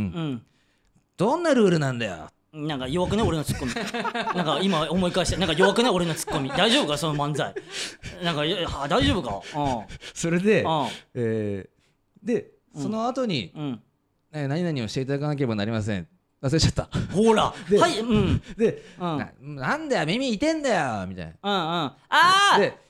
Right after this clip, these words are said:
Speaker 2: で、な、その後に、「何々をしてください。」「なんだよ、み、み、なんとか、なんとかだろ。」で、
Speaker 1: うん、うん、うん、うん。
Speaker 2: 最後に、
Speaker 1: うん。
Speaker 2: で、で、その後に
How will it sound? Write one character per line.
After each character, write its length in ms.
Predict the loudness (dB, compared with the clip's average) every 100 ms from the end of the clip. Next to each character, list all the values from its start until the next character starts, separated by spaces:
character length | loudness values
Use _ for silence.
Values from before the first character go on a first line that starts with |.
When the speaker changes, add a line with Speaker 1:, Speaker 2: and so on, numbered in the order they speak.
| _
Speaker 2:
で、 80 | -6
な、 280 | 0 0 0
そ 120 | -4
の 80 | -2 -2
後 160 | 0
に、 240 | 0 0 2
「何 140 | 2
々 180 | 2 2
を 60 | 2
し 40 |
て 60 | 2
く 80 |
だ 80 | 2
さ 140 | 2 0
い。」 100 | 0
「な 160 | -2
ん 80 | 0
だ 180 | 2 0
よ、 40 |
み、 320 | 0 -4 -6 -8
み、 120 | -6
な 120 | -4
ん 60 | -4
と 60 |
か、 100 | -2
な 80 | -2
ん 60 | -2
と 80 | 0
か 100 | 2
だ 80 | 2 0 -2
ろ。」 80 | -8 -6
で、 200 | 0 2
Speaker 1:
う 60 | 2
ん、 20 |
う 40 | -2
ん、 520 | -4 -6 -6 -6 -10 -10
う 80 | -6
ん、 40 |
う 20 |
ん。 40 | -2
Speaker 2:
最 180 | 0 2
後 80 | 2
に、 240 | 2 0
Speaker 1:
う 20 |
ん。 220 | -2 -4 -8 _
Speaker 2:
で、 280 | -6 -6 -6
で、 200 | 0 0
そ 100 | 2
の 80 | 0
後 160 | 0 2
に 300 | 2 0